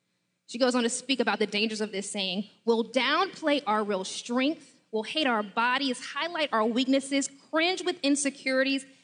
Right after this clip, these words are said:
and constantly view ourselves as less than by comparison with others. He'll," meaning the enemy, "will diffuse our power simply by downplaying our true position.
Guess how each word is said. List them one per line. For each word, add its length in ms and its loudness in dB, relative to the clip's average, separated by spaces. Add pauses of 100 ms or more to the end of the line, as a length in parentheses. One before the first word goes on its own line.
(140)
and 240 -2
constantly 720 -2
view 280 2
ourselves 580 2
as 180 -2
less 260 -6
than 160 2
by 160 0
comparison 640 -2
with 180 -4
others. 400 2 (460)
He'll," 400 2
meaning 320 4
the 160 2
enemy, 420 -2 (140)
"will 80 4
diffuse 760 2
our 120 0
power 360 0
simply 500 0
by 220 0
downplaying 680 2
our 100 2
true 200 -4
position. 580 -2